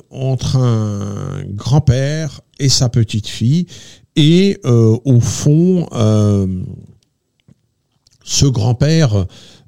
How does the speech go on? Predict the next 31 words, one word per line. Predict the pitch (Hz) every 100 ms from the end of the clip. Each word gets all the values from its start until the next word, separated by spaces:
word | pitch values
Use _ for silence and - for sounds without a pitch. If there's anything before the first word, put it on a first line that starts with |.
| -
euh, | 107 104 101 98 95
va, | 101 120 139 135
euh, | 110 98 95 92 92 92 90 90 98 - -
à | 123
militer | 131 117 117 - 208 190 123 104 101
dans | 98 98
son | 87 - 98
passé | 110 104 - 185 190 156 117 _ -
pour | - 143 107
l'indépendance. | 131 147 147 143 143 117 98 - - _ _ _ - - - -
Donc | 104 -
il |
avait | 120 117
un | 147 135
rêve | 147 190 143 101 85 - -
à |
l'époque, | 104 104 117 110 104
c'était | - - - 131 127
d'être | 120 - 131
libre, | 135 170 185 113 98 110
c'était | 104 - - 117
de | 104
vivre | 104 160 185 127
dans | 117 107
une | 110 104
société | - 110 - 104 117
libre | 107 123 151 117
où | 110 104
on | 107
est | 104
respecté, | 104 - 131 113 - 165 160 156